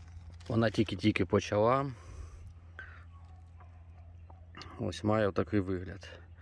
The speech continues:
Перші плодяки, як почина плодоносить, не дуже великі. А перший етап, коли созріває і починається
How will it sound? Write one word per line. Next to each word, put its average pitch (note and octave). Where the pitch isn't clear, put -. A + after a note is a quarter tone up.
Перші C#3
плодяки, A2+
як G#2
почина A2
плодоносить, A2
не G#2+
дуже G#2+
великі. F2+
А -
перший A2+
етап, A2
коли G2+
созріває A2+
і G2+
починається G2+